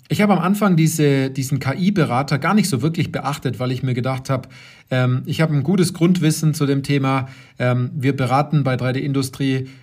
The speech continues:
ja unsere, unsere Kunden im Maschinenbau natürlich auch ganz ausgiebig, welches Material sie nehmen und so weiter und so fort und auch die Vergleiche.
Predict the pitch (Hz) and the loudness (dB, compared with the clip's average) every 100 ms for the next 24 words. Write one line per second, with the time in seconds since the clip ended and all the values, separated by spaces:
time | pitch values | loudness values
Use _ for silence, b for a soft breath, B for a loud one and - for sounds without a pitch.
0 | B 127 127 151 135 139 131 123 107 B | B 0 0 0 0 0 0 0 -2 B
1 | B - 127 131 - 160 165 143 131 123 | B -6 -4 -4 2 2 2 0 0 -2
2 | 156 151 127 131 131 127 110 131 127 - | 0 0 0 0 0 -2 -4 -2 -2 -2
3 | 131 139 143 127 - 139 139 151 143 131 | -2 -2 0 -4 -2 -2 -2 0 0 0
4 | 135 123 131 131 120 131 127 135 143 143 | -2 -2 -2 -2 -4 -2 0 2 2 0
5 | 143 B - 139 139 139 135 127 165 147 | -4 B -4 0 2 2 0 -2 0 0
6 | 127 123 127 131 127 123 - 160 170 160 | 0 0 -2 -2 -4 -4 -2 -2 -2 -6
7 | 135 139 113 131 123 117 120 143 143 185 | -4 -4 -4 -6 -6 -4 -2 -2 0 -2